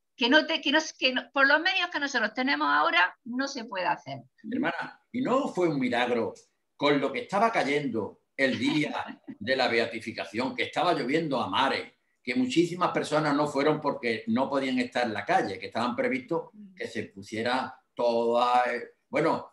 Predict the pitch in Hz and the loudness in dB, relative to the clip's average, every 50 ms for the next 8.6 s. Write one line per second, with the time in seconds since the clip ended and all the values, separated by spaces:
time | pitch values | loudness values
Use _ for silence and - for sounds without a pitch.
0 | _ _ - 123 120 120 - 120 120 120 117 113 123 139 131 127 113 131 135 151 | _ _ -8 -6 -4 -2 -2 -2 -2 -2 0 2 2 2 2 2 0 -2 -2 -2
1 | 156 151 - 147 147 123 117 113 - 117 120 120 123 123 123 120 120 123 117 120 | -2 0 2 2 2 0 -2 -4 -4 -2 -2 -2 -2 -2 -2 -2 -2 -2 -2 0
2 | 123 127 117 113 113 110 127 143 147 143 127 123 113 104 - - _ _ _ - | 0 0 0 0 0 2 4 4 4 4 4 2 2 0 -2 -8 _ _ _ -16
3 | 101 - - - - - 123 113 110 110 117 127 127 127 127 123 127 127 123 117 | -16 -14 -12 -14 -12 -10 -8 -6 -4 -2 -2 -2 0 0 0 0 0 0 -2 -4
4 | - - - - 226 226 226 262 269 - - 311 320 320 302 - 269 277 302 311 | -6 -4 -2 0 0 2 2 0 0 2 4 6 8 8 8 6 6 6 6 6
5 | 311 320 320 330 - 269 277 - 277 254 254 - 240 233 220 220 214 269 311 311 | 6 6 2 4 4 2 2 4 0 0 0 -2 2 4 4 6 8 6 6 6
6 | 294 269 220 226 208 190 214 226 240 262 277 294 285 285 311 320 302 311 330 339 | 4 2 0 -2 -2 0 0 0 2 4 6 6 6 6 4 0 0 0 2 2
7 | 349 349 349 330 285 254 269 151 156 170 170 165 - - 151 139 127 117 107 131 | 2 4 2 2 0 -2 -2 0 2 2 2 2 0 0 0 2 2 2 2 2
8 | 139 175 185 165 311 320 247 - - - - | 2 2 2 2 0 -2 -4 -6 -10 -14 -16